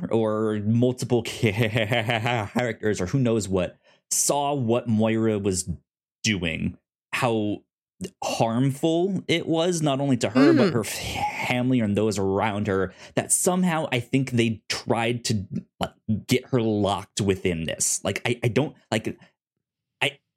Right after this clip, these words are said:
Speaker 1: I think that's why she can't remember certain things. She can't remember her
Speaker 2: Mm.
Speaker 1: family. She can't remember what she did, why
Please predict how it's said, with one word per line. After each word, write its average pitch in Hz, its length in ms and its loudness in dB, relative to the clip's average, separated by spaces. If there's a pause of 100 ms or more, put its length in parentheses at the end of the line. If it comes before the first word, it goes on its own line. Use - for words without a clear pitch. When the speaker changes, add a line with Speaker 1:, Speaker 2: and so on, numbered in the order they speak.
(160)
Speaker 1:
I 117 80 -4
think 104 300 -2
that's 131 240 -2
why 117 160 0
she 113 180 -2
can't 113 340 0
remember 92 600 0
certain - 520 -2
things. 92 200 -2
She 98 120 -2
can't - 220 -2
remember 247 320 6
her 277 140 4
Speaker 2:
Mm. 147 220 -2
Speaker 1:
family. 92 280 0
She - 140 -6
can't - 180 -2
remember 101 340 2
what 92 580 0
she 90 360 -4 (140)
did, 92 260 0
why 92 460 0